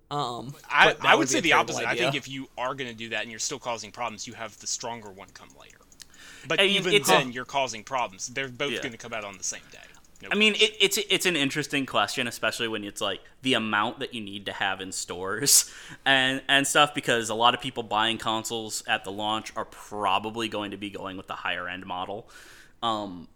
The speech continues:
Speaker 3: however, if that lower priced model is really po-,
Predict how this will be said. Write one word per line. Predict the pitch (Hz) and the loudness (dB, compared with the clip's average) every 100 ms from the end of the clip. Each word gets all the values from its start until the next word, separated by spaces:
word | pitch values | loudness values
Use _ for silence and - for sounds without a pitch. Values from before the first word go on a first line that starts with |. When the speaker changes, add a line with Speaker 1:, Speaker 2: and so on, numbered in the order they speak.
| - | -8
Speaker 3:
however, | - 107 107 107 107 | -2 0 0 0 -4
if | 107 101 - - | -4 -8 -12 -8
that | 101 - | -4 -4
lower | 101 95 101 107 113 117 - - - | -6 -6 -4 -2 0 -2 -4 -10 -6
priced | 113 110 110 - 127 | 0 0 -2 -6 -2
model | 107 107 107 117 | 0 2 0 -2
is | - 104 | -6 -12
really | 87 73 | -12 -14
po-, | 73 - | -10 -10